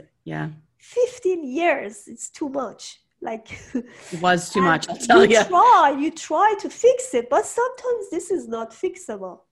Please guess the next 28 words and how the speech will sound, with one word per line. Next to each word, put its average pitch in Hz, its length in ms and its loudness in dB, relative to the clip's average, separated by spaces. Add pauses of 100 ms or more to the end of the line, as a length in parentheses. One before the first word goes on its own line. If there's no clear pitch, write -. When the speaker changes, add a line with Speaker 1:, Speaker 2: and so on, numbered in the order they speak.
Speaker 2:
and 240 160 -8
you 262 160 -2 (120)
Speaker 1:
Yeah. 226 140 0
Speaker 2:
damage 277 380 -4
yourself 233 720 -6
and 220 180 -10
you 233 80 -10
damage 220 520 -6
your 214 240 -6 (460)
kids. - 540 -2
It's 233 160 -18
better 262 320 -8
you 240 140 -14
just 233 300 -14
get 269 160 -8
out 277 380 -6
that, 240 280 -4 (200)
get 240 160 -8 (140)
out 254 240 4
of 262 200 2
that 214 320 -12
relationship 220 760 -10
and 165 80 -8
Speaker 1:
Mm-hmm. 160 100 -6
Speaker 2:
start 220 300 -8
a 220 60 -8
new 226 300 -12
thing. 220 360 -18